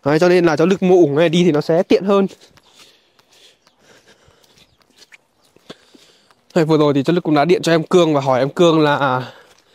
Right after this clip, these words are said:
à, hôm nay là ở nhà, ở nhà không thì em Cương trả lời. Đấy, ở đây thì, à, bà con, cháu Lực, cô bác ạ, bà con đi lấy cái mật ong về này cô bác này, về để mà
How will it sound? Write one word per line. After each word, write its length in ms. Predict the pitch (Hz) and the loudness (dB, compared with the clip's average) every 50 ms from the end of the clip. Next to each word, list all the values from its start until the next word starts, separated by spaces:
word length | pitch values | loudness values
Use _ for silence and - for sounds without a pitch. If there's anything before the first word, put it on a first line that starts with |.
| _ _ _ _ _ _ - | _ _ _ _ _ _ -6
à, 100 | 139 135 | -6 -4
hôm 220 | 135 139 165 170 | -2 -2 -2 0
nay 180 | 165 160 160 156 | 0 0 0 0
là 100 | 156 135 | 0 0
ở 100 | 127 127 | -2 -2
nhà, 400 | 127 139 147 143 135 135 127 - _ _ _ _ _ _ _ _ _ _ _ _ _ - | -2 -2 -2 -2 -4 -6 -8 -10 _ _ _ _ _ _ _ _ _ _ _ _ _ -6
ở 100 | - 135 | -4 -2
nhà 100 | 147 147 | -2 -2
không 240 | - - 180 175 170 | -2 -2 -2 0 0
thì 60 | 160 | 0
em 80 | 156 156 | -2 0
Cương 240 | - 175 170 180 | 0 0 0 2
trả 80 | 170 143 | 0 0
lời. 280 | 131 147 151 151 151 139 - - - - - - _ _ _ - | 0 2 2 2 0 -2 -6 -16 -20 -20 -20 -20 _ _ _ -4
Đấy, 120 | 143 147 | -4 -4
ở 180 | 98 87 117 143 | -2 -2 -2 0
đây 140 | 147 156 | 0 0
thì, 120 | 156 165 151 | 2 2 2
à, 100 | 147 143 | 2 2
bà 140 | 147 139 135 | 0 -2 -2
con, 260 | - 170 165 165 165 | 0 -2 -2 0 -2
cháu 80 | 156 | -2
Lực, 140 | 170 170 165 - - - | -4 -4 -6 -8 -14 -6
cô 100 | - 170 | -2 0
bác 160 | 165 180 190 185 | 0 0 0 -2
ạ, 100 | 131 127 | -2 -4
bà 120 | 151 143 | -4 -4
con 240 | - 165 165 165 160 | -2 -2 -2 0 2
đi 160 | 156 156 160 | 2 2 2
lấy 240 | 160 147 147 156 175 | 2 0 0 0 0
cái 80 | 190 | 0
mật 160 | 190 180 156 - | 0 0 -2 0
ong 180 | 165 170 165 | -2 -2 0
về 80 | 156 156 | 0 -2
này 100 | 143 135 | 0 0
cô 60 | 156 | 0
bác 140 | 170 180 185 | 0 0 0
này, 100 | 185 160 _ - - - - - - _ - | -2 -2 _ -12 -20 -20 -20 -20 -20 _ -6
về 180 | 147 147 147 139 | -2 0 0 0
để 120 | 139 135 | 0 -2
mà 440 | 120 127 135 135 143 143 135 139 | -2 -2 -2 -2 -2 -2 -2 -4